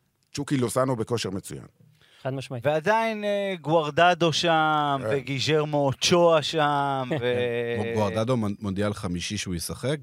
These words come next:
Speaker 4: אוצ'ואה מונדיאל חמישי, רביעי שהוא ישחק.
Speaker 3: מדהים.
Speaker 4: אה, גוארדדו אחד משלושה במונדיאל הזה, רק מסי ורונלדו שעושים חמישה
Speaker 3: חמישה
Speaker 4: מונדיאלים
Speaker 3: מונדיאלים.
Speaker 4: בהם הם
Speaker 1: שימו
Speaker 4: משחקים.
Speaker 1: לב,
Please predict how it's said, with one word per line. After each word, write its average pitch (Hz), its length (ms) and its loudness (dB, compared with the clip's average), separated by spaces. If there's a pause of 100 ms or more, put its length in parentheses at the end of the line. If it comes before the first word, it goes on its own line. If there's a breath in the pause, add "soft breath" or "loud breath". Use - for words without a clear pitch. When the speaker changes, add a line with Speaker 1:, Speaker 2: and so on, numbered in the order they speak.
(200)
Speaker 4:
אוצ'ואה 98 300 -6
מונדיאל 101 280 -4
חמישי, 90 380 -6
רביעי 92 380 -4
שהוא 90 220 -6
ישחק. 104 500 -10 (280)
Speaker 3:
מדהים. 92 420 -14 (240)
Speaker 4:
אה, 87 60 -10 (600)
גוארדדו 95 440 -2
אחד 107 260 -6
משלושה 110 520 -6
במונדיאל 92 460 -4
הזה, 87 220 -10
רק 92 180 -6
מסי 101 360 -4
ורונלדו 90 480 -2
שעושים 85 1000 -8
חמישה 98 480 -4
Speaker 3:
חמישה 110 180 -2
Speaker 4:
מונדיאלים 110 380 -2
Speaker 3:
מונדיאלים. 107 280 0
Speaker 4:
בהם 117 100 0
הם 202 60 2
Speaker 1:
שימו 226 160 4
Speaker 4:
משחקים. 165 300 6
Speaker 1:
לב, 226 60 -12